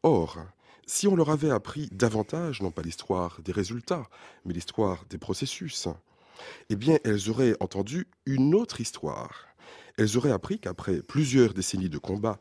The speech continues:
acharnés, les mouvements féministes ont obtenu le droit de vote pour les femmes. Évidemment, si l'histoire du processus était mieux partagée, elles auraient une autre vision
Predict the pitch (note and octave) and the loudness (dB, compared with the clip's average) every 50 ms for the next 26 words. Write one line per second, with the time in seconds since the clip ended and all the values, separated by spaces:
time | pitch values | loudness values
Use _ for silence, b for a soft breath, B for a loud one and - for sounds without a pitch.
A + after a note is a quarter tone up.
0 | _ - F#2+ - - G#2 G#2 A#2 C3 C#3+ E3+ F#3 - _ _ B B B B B | _ -6 -4 -2 0 -2 -2 -2 -2 -4 -6 -6 -10 _ _ B B B B B
1 | B B B G2 G2 G2+ F#2+ F#2+ G#2 G2+ F#2 E2+ - _ - - - - F2 F2+ | B B B -2 0 0 0 2 4 4 4 2 -2 _ -14 -8 -6 -2 0 2
2 | G2 D3 G#3 A3 - - - - B B B B B B - F#2+ F#2 - - F#2 | 2 2 0 -2 -4 -10 -10 -14 B B B B B B -2 -2 0 2 0 0
3 | F2+ - - B2 C3+ D#3 G3+ A#3 _ _ _ _ _ _ - F2+ E2+ D#2 - F2 | 0 0 0 0 0 0 -2 -4 _ _ _ _ _ _ -4 -4 -4 -4 -4 -8
4 | E2+ E2+ F2 F2 A#2 E3 F#3 - _ _ - B2+ G2+ E2+ E2 - - - D#2 D2 | -6 -6 -4 -4 -4 -4 -6 -6 _ _ -4 -2 -2 -2 -4 -6 -8 -12 -12 -10
5 | D2+ D2 D#2 D#2 - _ _ _ _ B B B B B B B B B B B | -10 -12 -12 -14 -16 _ _ _ _ B B B B B B B B B B B
6 | B B B B B B B B B B B B B B B - C3+ C3+ C#3+ C#3+ | B B B B B B B B B B B B B B B 2 2 4 6 4
7 | D#3 E3+ G3+ G3 - - - - - - - F#3 F#3 F#3+ F3+ - - - B2+ C3 | 6 6 6 4 2 0 -4 -4 -2 -2 -2 0 -2 -2 -4 -4 -2 -2 0 0
8 | C3+ - - - D3 C#3+ B2+ G2 F#2+ F2+ - - C#3+ - - C3 - - - - | 0 -2 0 0 0 0 0 -4 -6 -6 2 2 2 2 2 -2 -2 -2 -4 -6
9 | B2+ A2 - - F2+ - - E2 F2+ F2+ F2+ F2+ F#2 F2 - - G#2 A#2 A#2 D#3+ | -6 -6 -6 -8 -6 -4 -2 2 2 2 2 0 -2 -6 -4 -4 -4 -4 -2 -4
10 | G3+ b b b b b b b b b b - G2 G2 F2 F2 F#2 G#2+ C3+ - | -6 b b b b b b b b b b 0 0 0 2 0 0 0 0 -2
11 | - G2+ G2 G#2+ A#2 A2 - - E2+ D#2 F2 F2+ F2 E2+ E2+ G#2 | 0 0 2 2 2 0 -2 -8 -8 -6 -6 -8 -6 -6 -8 -8